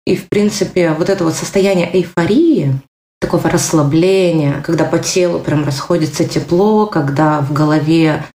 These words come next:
как будто бы всё становится таким мягким, тягучим, расслабленным.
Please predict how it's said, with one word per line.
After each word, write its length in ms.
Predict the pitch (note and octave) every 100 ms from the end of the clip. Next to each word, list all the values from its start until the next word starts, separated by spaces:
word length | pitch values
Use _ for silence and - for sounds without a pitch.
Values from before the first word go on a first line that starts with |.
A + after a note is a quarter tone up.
| -
как 260 | F3+ E3
будто 400 | D#3+ G3 G3+ -
бы 180 | D#3 C#3+
всё 280 | C#3+ - D#3+
становится 640 | D3+ D#3 C#3+ C#3+ C#3 C3+ D#3
таким 480 | D#3 - C#3+ C#3 C#3+
мягким, 840 | C#3+ D3 D#3+ D#3+ - - C#3+ C#3
тягучим, 920 | D#3 C3+ - E3 D#3+ - - D3+ C#3+
расслабленным. 1040 | C#3+ C#3+ - D3+ D#3+ D#3 D3 C#3+ C#3+ C3+